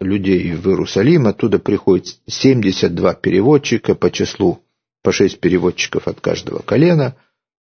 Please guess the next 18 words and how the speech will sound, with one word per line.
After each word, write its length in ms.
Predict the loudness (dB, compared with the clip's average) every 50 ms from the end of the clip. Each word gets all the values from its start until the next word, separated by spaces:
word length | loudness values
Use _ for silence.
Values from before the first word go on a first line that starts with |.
| _ 0
Они 440 | 2 4 4 4 4 4 4 2
поселяются 760 | 0 -2 -2 -2 0 2 2 4 4 4 4 2 0 0 0 2
на 160 | 4 4 4
острове 440 | 2 2 0 0 0 0 2 0 0
Фарос 480 | 0 2 4 4 4 4 2 0 -8 _
и 240 | 0 2 2 2 2
через 300 | 2 2 4 4 4 4
некоторое 440 | 4 4 2 2 0 0 2 2 4
время 320 | 4 4 4 4 4 2 2
делают 420 | 2 2 2 4 2 2 0 0
перевод, 480 | -2 0 0 0 2 2 2 2 0 0
который 400 | -4 -4 0 2 2 2 2 2
вот 300 | 2 2 0 0 0 0
и, 320 | 2 2 2 2 0 -2 -4
м, 680 | -4 -4 -2 -2 -2 -2 0 0 2 2 2 2 0 0 0
получает, 640 | 0 0 0 0 2 4 4 4 2 2 -4 -10 -8
м, 300 | -6 -4 -4 -4 -4 -6 -8
какое-то 480 | -8 -2 0 2 2 2 2 0 0